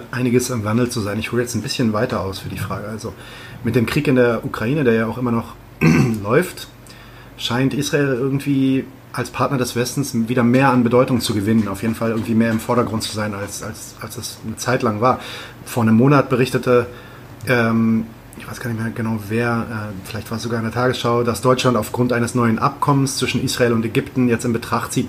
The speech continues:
tatsächlich Gas aus Israel, ähm, in Empfang zu nehmen, äh,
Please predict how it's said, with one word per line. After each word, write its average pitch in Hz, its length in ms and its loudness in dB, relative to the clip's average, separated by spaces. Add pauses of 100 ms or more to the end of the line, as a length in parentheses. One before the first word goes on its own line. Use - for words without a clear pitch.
(140)
tatsächlich 117 420 -2
Gas 123 280 2
aus 123 200 0
Israel, 95 440 -2 (580)
ähm, 104 320 -2 (280)
in 113 120 0
Empfang 117 300 0
zu - 140 -4
nehmen, 98 240 -4 (560)
äh, 110 160 -2